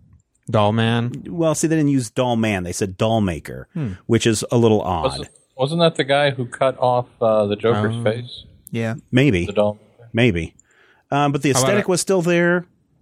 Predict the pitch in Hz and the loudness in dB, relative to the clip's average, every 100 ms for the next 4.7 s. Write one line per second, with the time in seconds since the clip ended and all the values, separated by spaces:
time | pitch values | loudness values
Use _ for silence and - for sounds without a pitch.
0 | - - - 135 156 160 131 151 175 160 | -20 -20 -6 -2 -2 -2 0 0 2 0
1 | - 160 139 104 113 131 151 151 143 135 | 0 0 2 0 0 2 0 0 0 0
2 | 151 131 117 - 139 120 107 120 98 87 | 0 0 -2 -2 -4 -2 -2 -2 -4 -6
3 | 78 101 _ _ _ _ _ _ _ _ | -6 -8 _ _ _ _ _ _ _ _
4 | _ - 110 107 104 104 104 | _ -2 2 2 2 2 0